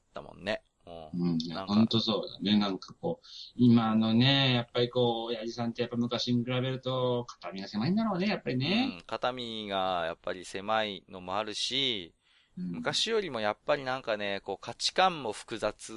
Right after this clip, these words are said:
Speaker 1: になってきてるしね。
Speaker 2: そうだね。
Speaker 1: うん。あと、田舎だっ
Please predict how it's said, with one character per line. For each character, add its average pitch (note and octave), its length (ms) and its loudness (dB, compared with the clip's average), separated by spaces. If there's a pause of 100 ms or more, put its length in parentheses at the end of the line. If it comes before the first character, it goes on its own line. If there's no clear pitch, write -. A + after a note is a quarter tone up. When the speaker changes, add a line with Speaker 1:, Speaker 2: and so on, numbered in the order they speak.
(120)
Speaker 1:
に A2+ 100 -14
な A#2 120 -6
っ - 40 -14 (180)
て F#2 80 -16
き - 120 -20
て F#2+ 120 -10
る D#2+ 100 -14
し G2+ 160 -12
ね。 G3 240 -14 (260)
Speaker 2:
そ - 220 -14
う - 40 -8
だ - 120 -16
ね。 C#3+ 460 0 (180)
Speaker 1:
う - 20 -10
ん。 G#2 40 -2
あ C3+ 40 -2
と、 - 140 -4
田 C3+ 580 -2
舎 A#3 120 2
だ B3 100 6
っ B3+ 80 0